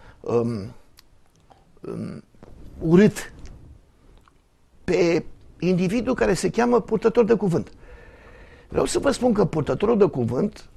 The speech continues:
e inventat de casele mari. Când ai tu prim-ministru sau tu președinte sau tu șef de partid sau tu șef de organizație județeană, dă transmis ceva ziariștilor, um,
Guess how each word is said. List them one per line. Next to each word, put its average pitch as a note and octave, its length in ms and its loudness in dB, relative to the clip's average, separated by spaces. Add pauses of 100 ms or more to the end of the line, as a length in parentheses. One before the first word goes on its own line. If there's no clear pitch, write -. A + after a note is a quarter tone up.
e G#3+ 320 0
inventat D3 1040 -2 (920)
de F#3+ 180 -4
casele B3 420 2
mari. G#3 280 0 (1500)
Când E3+ 240 -4
ai B3+ 180 4
tu A#3 180 0
prim-ministru D#3+ 680 -2
sau F#2+ 200 -4
tu D#3+ 140 0
președinte C3+ 720 -2 (320)
sau C3+ 160 -6
tu G#3 140 -6
șef F3 260 -2
de D3+ 100 0
partid C3 500 -4 (1000)
sau A#2 160 -4
tu D#3 140 -2
șef G#3 220 -2
de F3 60 2
organizație E3+ 680 2
județeană, D#3 540 0
dă G#3+ 140 -4
transmis A3 500 0
ceva D#3+ 580 4
ziariștilor, D3+ 760 0
um, A#2 280 -2